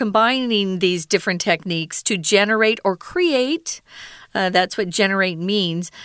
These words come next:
an immersive holographic representation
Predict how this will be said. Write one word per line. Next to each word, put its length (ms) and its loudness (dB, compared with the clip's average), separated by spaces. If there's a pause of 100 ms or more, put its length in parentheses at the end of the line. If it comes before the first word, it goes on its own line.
(220)
an 80 4
immersive 760 2 (100)
holographic 920 2
representation 1300 2